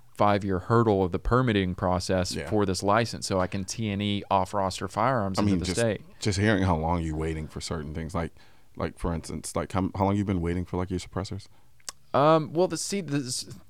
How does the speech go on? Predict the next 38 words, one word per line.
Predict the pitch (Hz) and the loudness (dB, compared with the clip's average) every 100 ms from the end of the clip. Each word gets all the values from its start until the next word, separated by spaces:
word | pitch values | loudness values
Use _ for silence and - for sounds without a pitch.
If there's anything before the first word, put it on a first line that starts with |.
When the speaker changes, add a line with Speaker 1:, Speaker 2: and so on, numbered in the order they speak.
| - - | -14 0
Speaker 1:
technically, | 196 202 151 139 120 | 0 2 0 0 0
I'm | - 110 | 0 0
a | |
manufacturer. | 110 113 98 92 90 87 87 | 0 0 0 0 -2 -2 0
Speaker 2:
Sure, | 92 80 | 0 2
Speaker 1:
So | - 127 | 4 4
Speaker 2:
uh-huh. | 120 | 4
Speaker 1:
in | 113 | 0
Tennessee, | 165 143 143 113 - | 0 0 0 0 2
I'm, | 107 104 92 | 2 0 -2
uh, | - 104 98 95 - | 0 2 4 2 0
a | 104 | 0
manufacturer | 110 110 98 104 95 101 98 | 2 2 2 0 2 0 0
of | |
destructive | 95 - 104 98 98 | -2 -2 -2 0 -2
devices. | 95 95 92 101 95 | 0 0 0 -2 -4
I'm | 95 87 | -4 -6
an | - | -4
S | 101 | -2
O | 101 | -2
T | 92 101 | -4 -4
manufacturer | 95 95 101 95 90 98 92 | -2 -4 -2 -4 -4 -4 -2
Speaker 2:
Mm-hmm. | 92 80 - | -2 -2 -6
Speaker 1:
and | 92 90 90 - | -8 -6 -6 -6
a | 90 87 | -6 -6
firearms | - 92 90 87 | -4 -4 -4 -6
dealer | 92 90 | -6 -6
manufacturer. | 87 87 92 73 - - - - - - - - | -6 -8 -8 -10 -10 -12 -14 -16 -20 -20 -16 -6
Um, | 95 95 92 92 92 - - - | -2 0 0 -2 -6 -10 -20 -6
and | 101 101 101 | -2 -2 0
I've | 104 | 0
been | 107 | 2
that | 104 - | 0 0
for | - | 0
a | 90 | 0
long | 90 87 | -2 -4
time. | 92 90 90 90 - | -4 -4 -4 -6 0
But | 95 - | 0 0